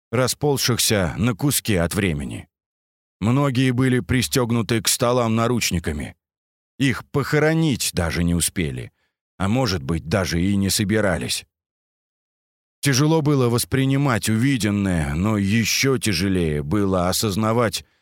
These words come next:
то, что прямо здесь, много лет назад, случилось нечто настолько ужасное, что даже сейчас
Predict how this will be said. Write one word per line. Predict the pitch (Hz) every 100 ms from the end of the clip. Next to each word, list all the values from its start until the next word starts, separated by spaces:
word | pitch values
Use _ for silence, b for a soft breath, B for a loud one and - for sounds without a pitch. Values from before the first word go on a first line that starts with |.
| _ _ -
то, | 147
что | - - 139
прямо | - 147 139 127
здесь, | 101 90 104 139 104 78 - - -
много | 104 139 151 135 135
лет | 143 131 123
назад, | 131 123 139 139
случилось | - 139 139 151 143 131 135
нечто | 143 131 - 139
настолько | 139 131 - - 180 165 127
ужасное, | 147 123 117 107 87 82 71 60 - _ _ _
что | - 208
даже | 175 196 139 151
сейчас | - 135 - 165 113 -